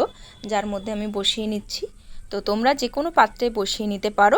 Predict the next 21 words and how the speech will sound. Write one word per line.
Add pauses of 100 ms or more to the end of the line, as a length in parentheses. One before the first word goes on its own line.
(120)
অবশ্যই
দে-,
খেয়াল
রাখবে
যেন (100)
ঢাকা
দেওয়া
যায়। (540)
ঢাকা
দিয়ে
তারপর
ফ্রিজে
রাখবে। (520)
আর
ওপর
থেকে
আমি
একটু
পেস্তা
ছড়িয়ে
দিলাম,